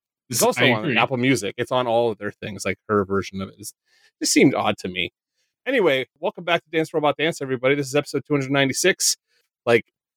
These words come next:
Speaker 1: I have, like, a Mister Poopy Pants.
Speaker 2: <laughs>
Speaker 1: Woo-wee! No idea what we're gonna do for episode three hundred, guys, so don't expect
Speaker 2: Oh,
Speaker 1: shit.
Speaker 2: yeah. Yeah, I don't know. We haven't, we've not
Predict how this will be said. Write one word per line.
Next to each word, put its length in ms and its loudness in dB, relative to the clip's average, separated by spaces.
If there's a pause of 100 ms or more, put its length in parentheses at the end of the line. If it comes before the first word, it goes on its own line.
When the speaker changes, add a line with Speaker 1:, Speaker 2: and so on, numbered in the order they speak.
(120)
Speaker 1:
I 40 0
have, 80 0
like, 180 -2
a 220 -4 (520)
Mister 260 4
Poopy 300 -2
Pants. 580 -2 (320)
Speaker 2:
<laughs> 20 -8 (380)
Speaker 1:
Woo-wee! 920 8 (260)
No 240 4
idea 240 4
what 80 6
we're 120 2
gonna 140 4
do 160 0
for 140 4
episode 420 2
three 160 -2
hundred, 300 4
guys, 380 2
so 60 -8
don't 200 2
expect 400 0
Speaker 2:
Oh, 120 2
Speaker 1:
shit. 80 6
Speaker 2:
yeah. 280 6 (280)
Yeah, 420 2
I 60 2
don't 120 2
know. 320 2
We 120 0
haven't, 340 2
we've 280 0
not 280 2